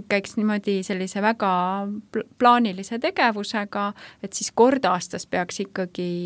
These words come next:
äh, inimene, kellel, kellel, äh, on rohkem kui üks riskifaktor, enna-, enda nahka näitama, äh, siis dermatoloogil, aga muus osas ikkagi esmane etapp võiks olla tõesti, äh, ka perearst. Mina kohtan küll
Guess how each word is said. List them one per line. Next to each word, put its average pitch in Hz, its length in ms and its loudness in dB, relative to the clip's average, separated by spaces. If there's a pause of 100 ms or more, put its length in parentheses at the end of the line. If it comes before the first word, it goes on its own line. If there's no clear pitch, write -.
(120)
äh, 175 160 -4
inimene, 196 600 4 (100)
kellel, 180 480 0
kellel, 180 460 0 (100)
äh, 175 240 -2 (160)
on 208 400 4
rohkem 196 400 0
kui 180 160 -4
üks - 160 -6
riskifaktor, 180 720 -2 (400)
enna-, 180 400 -2
enda 190 240 2
nahka 185 320 0
näitama, 175 480 -2 (160)
äh, 180 300 -2 (500)
siis - 340 -6
dermatoloogil, 202 920 0 (640)
aga 202 260 2
muus 247 300 6
osas 208 400 0
ikkagi 202 320 0
esmane 175 420 4
etapp - 380 -4
võiks 196 240 0
olla 185 320 0
tõesti, 170 640 -4
äh, 170 240 -6
ka 196 140 -4
perearst. 247 720 2 (160)
Mina 269 320 8
kohtan 220 480 0
küll 233 160 4